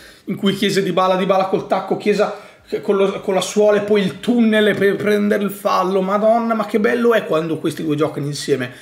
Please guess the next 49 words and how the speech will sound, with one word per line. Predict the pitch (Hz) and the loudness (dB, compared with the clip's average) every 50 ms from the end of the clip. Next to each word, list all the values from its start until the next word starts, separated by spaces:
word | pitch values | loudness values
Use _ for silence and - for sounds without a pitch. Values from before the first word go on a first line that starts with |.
| - - _ | -20 -20 _
Questi | - 247 254 214 - - 220 | 0 0 2 2 2 0 -2
due | 185 233 226 208 190 | 0 2 2 2 0
sono | - - 226 233 214 202 | 2 2 2 2 2 2
i, | 185 175 175 - 185 190 | 0 -2 -4 -8 -12 -14
i | 190 - | -8 -6
trascinatori | 208 185 156 - - 233 208 165 - 220 208 | -4 -4 -4 -4 -4 -4 -4 -2 -2 0 0
della | 196 170 165 | 2 0 0
Juventus, | 185 202 190 170 143 156 147 - | 2 0 0 0 -2 -6 -6 -6
sono | - - - 220 214 196 | -6 -4 -4 -2 0 2
loro | 208 233 240 214 202 | 2 4 4 2 2
gli | 196 | 2
eredi | 190 180 180 175 185 | 2 0 0 0 -2
di | 160 | -4
Cristiano | 160 - 160 143 - 175 175 170 | -4 -6 -8 -6 -4 -2 -2 -2
Ronaldo. | 156 156 165 156 147 143 139 139 117 - - - - - | -2 -2 -4 -4 -4 -2 -2 -2 -2 -4 -8 -18 -6 -2
Lo | 190 202 208 | 0 2 2
diciamo | 185 208 202 - 233 233 214 190 175 165 160 | 2 0 0 0 0 2 2 2 2 0 -2
qui | - - 294 233 214 160 | 0 0 2 2 2 0
su | - - | -2 -2
questo | - 208 208 - - | -2 -2 -2 -2 -2
canale | - 196 185 180 - | 0 0 0 0 0
dal | 165 160 156 | 0 -2 0
giorno | 156 185 190 185 180 160 147 | 0 0 0 0 0 -2 -2
zero. | 139 156 165 170 165 139 123 120 - - - - - - - - _ _ | 0 0 0 0 0 -2 -2 -4 -8 -14 -20 -20 -20 -20 -20 -20 _ _
Dybala | - 139 143 151 180 202 214 180 | -8 -4 -2 2 2 2 4 2
e | 147 - | 0 0
Chiesa | - 196 196 185 160 160 | 0 0 2 2 0 -2
sono | - - 160 | -4 -6 -6
i | 160 | -4
giocatori | 165 147 165 160 208 208 202 | -4 -4 0 0 2 2 2
su | 202 202 165 | 0 -2 -2
cui | - 220 | -4 -2
dobbiamo | 196 180 151 170 190 190 | 0 0 0 0 0 -2
puntare | - 156 156 147 170 143 135 | -2 -6 -4 -2 -2 -2 -2
tutto, | - 156 165 - 147 | -4 -6 -6 -6 -8
perché | 110 139 135 - | -8 -10 -10 -10
sono | - - 185 | -10 -8 -6
i | 175 | -4
due | 190 208 | -4 -2
giocatori | 190 214 220 208 247 240 | -2 -2 -4 -4 -2 -2
migliori | 208 196 190 185 208 233 220 214 | 0 0 0 0 0 0 0 0
della | 185 180 156 | 0 0 0
Juve. | 143 139 131 123 117 113 - - - - _ _ _ _ _ _ _ _ _ _ _ _ _ _ _ | 0 0 -2 -2 -4 -6 -6 -8 -12 -20 _ _ _ _ _ _ _ _ _ _ _ _ _ _ _
E | - 196 | -4 0
lo | 202 202 | 0 2
abbiamo | 190 180 220 226 220 208 | 2 2 2 2 2 2
visto | 185 214 247 - - 202 | 0 0 0 0 0 -2
ieri | 180 180 160 151 | 0 0 0 -2
sera. | 143 - - 143 127 113 110 - - | -2 -2 -2 -2 -2 -4 -6 -8 -12